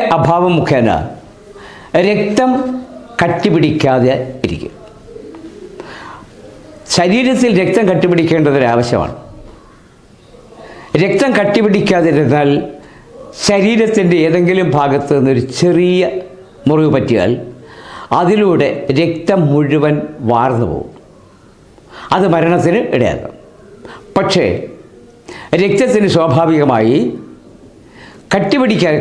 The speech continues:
കട്ടിപിടിക്കാനുള്ള ഒരു കഴിവ് ഉണ്ട്. പക്ഷേ രക്തം കട്ടിപിടിക്കണമെങ്കിൽ ഫിലോക്കിനോൺ, ഫിലോക്കിനോൺ എന്ന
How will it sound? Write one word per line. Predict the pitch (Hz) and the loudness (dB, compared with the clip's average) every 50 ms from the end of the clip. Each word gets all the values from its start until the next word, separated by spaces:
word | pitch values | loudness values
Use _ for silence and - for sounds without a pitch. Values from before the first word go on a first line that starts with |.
| - - | 0 0
കട്ടിപിടിക്കാനുള്ള | 160 160 156 - 269 254 240 196 185 - 180 165 160 147 135 131 139 139 143 143 | 0 -2 0 0 0 0 2 0 0 0 0 2 2 2 2 2 2 2 2 2
ഒരു | 147 165 220 - - - - - 151 | 2 2 0 0 -2 -4 -4 -2 -2
കഴിവ് | 156 156 147 160 180 160 165 160 - - 123 | 0 2 2 2 2 2 0 0 0 0 -2
ഉണ്ട്. | 120 98 - - - - | 0 -2 -2 -6 -4 -2
പക്ഷേ | 190 190 190 - 202 175 175 | -2 0 0 0 2 2 0
രക്തം | 165 170 - 185 170 - | 0 0 0 -2 0 0
കട്ടിപിടിക്കണമെങ്കിൽ | 156 151 - 165 151 151 151 - - 151 147 143 135 135 120 117 139 131 120 95 78 - - - - - - - - - - - - - - - - - - - - | -2 -2 0 0 0 0 0 0 0 0 0 0 0 0 2 2 2 2 0 0 -2 -4 -8 -12 -16 -20 -20 -20 -18 -18 -18 -18 -18 -20 -20 -20 -20 -20 -18 -6 -2
ഫിലോക്കിനോൺ, | - 202 202 202 208 220 220 214 220 214 - 175 180 180 175 165 151 143 120 101 85 80 - - - - - - | 0 2 2 2 2 2 2 0 -2 0 0 2 2 4 4 2 2 2 2 0 -2 -4 -8 -10 -14 -18 -4 -2
ഫിലോക്കിനോൺ | 180 190 190 208 208 202 208 208 208 180 165 175 175 165 165 165 165 160 - - - 151 147 | 0 2 2 2 2 0 -2 -2 -2 0 0 2 2 2 2 0 -2 -4 -6 -6 -2 -2 0
എന്ന | 135 143 143 143 | 0 0 2 2